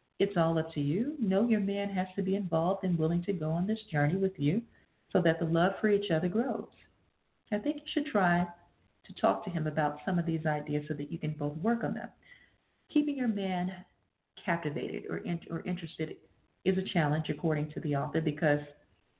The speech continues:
we all have trouble communicating with, with each other because of chemical biology and because stress is hard to fight. Okay? So,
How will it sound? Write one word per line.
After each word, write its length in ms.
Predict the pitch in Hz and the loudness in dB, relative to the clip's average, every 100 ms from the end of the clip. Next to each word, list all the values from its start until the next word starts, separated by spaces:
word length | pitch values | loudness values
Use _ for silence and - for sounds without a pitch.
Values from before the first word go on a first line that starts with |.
| _ _ _ _ _ _ _ _ _ | _ _ _ _ _ _ _ _ _
we 160 | 185 208 | 2 4
all 140 | 202 | 4
have 240 | 202 175 - | 4 2 2
trouble 220 | 175 165 | 0 2
communicating 580 | 170 170 165 156 156 156 | 2 2 2 0 0 0
with, 120 | 156 - - | -4 -4 -6
with 160 | 160 147 | -4 -4
each 160 | 143 | -4
other 340 | 143 139 135 - - - | -4 -2 -4 -6 -20 -4
because 240 | 180 175 175 165 | 0 2 2 0
of 60 | - | -2
chemical 320 | 190 175 175 | 0 2 2
biology 640 | 151 151 175 214 208 208 202 | 0 2 2 2 2 0 0
and 100 | 156 | 0
because 320 | 156 - 147 - | -2 -2 -2 -2
stress 220 | - 175 175 | 0 0 -2
is 80 | 160 - | -8 -6
hard 220 | 147 147 | -6 -6
to 80 | - - | -4 2
fight. 160 | - - 233 233 233 226 226 - 196 - 233 233 - - - _ _ _ _ _ _ _ _ | 4 4 4 4 4 4 4 4 4 4 4 4 2 -2 -18 _ _ _ _ _ _ _ _
Okay? 160 | 165 240 - _ _ _ _ _ _ _ _ _ _ _ _ _ _ _ _ _ _ _ _ _ _ _ _ _ _ _ _ _ _ _ _ _ _ | -14 -14 -14 _ _ _ _ _ _ _ _ _ _ _ _ _ _ _ _ _ _ _ _ _ _ _ _ _ _ _ _ _ _ _ _ _ _
So, 480 | 294 202 180 285 - | 0 0 0 -6 -10